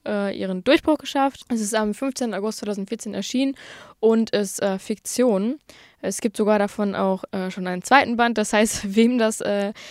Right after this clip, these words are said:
nach meinem Podcast hier gefallen wird, der, äh, kann sich auch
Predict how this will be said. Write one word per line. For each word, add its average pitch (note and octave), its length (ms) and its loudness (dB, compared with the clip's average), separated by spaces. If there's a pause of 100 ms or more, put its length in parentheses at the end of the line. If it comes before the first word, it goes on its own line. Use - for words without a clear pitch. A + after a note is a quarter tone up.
(320)
nach G3+ 280 0
meinem A3 180 4
Podcast A3 340 -2
hier G#3+ 80 -2
gefallen G3+ 320 0
wird, G3 140 -2
der, F#3+ 600 0
äh, F#3 40 -4
kann G#3 180 -6
sich G3+ 160 -6
auch G3 220 -4